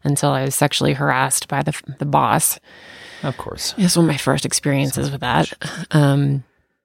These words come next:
Speaker 1: and you get a free slice of bread when you go into Great Harvest. At least that was the, that used to be the policy, right?
Speaker 2: Yeah.
Speaker 1: And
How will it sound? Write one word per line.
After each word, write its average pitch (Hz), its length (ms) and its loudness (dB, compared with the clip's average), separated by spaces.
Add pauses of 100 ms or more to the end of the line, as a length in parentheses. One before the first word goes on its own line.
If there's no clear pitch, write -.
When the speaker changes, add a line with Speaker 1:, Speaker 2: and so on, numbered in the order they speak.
(600)
Speaker 1:
and 156 440 2 (540)
you 160 200 2
get 165 160 4
a 151 40 6
free 165 200 2
slice 165 320 0
of 143 100 -4
bread 208 380 2
when 156 80 2
you 147 100 4
go 139 140 2
into 131 120 0
Great - 180 -2
Harvest. - 520 -4
At 156 100 2
least 151 200 4 (200)
that 143 160 0
was 151 160 -2
the, - 200 -2
that 151 160 4
used 156 160 0
to 151 60 0
be 143 120 2
the 139 100 0
policy, - 580 -2 (440)
right? 135 340 0 (640)
Speaker 2:
Yeah. 90 180 -2 (320)
Speaker 1:
And 143 520 0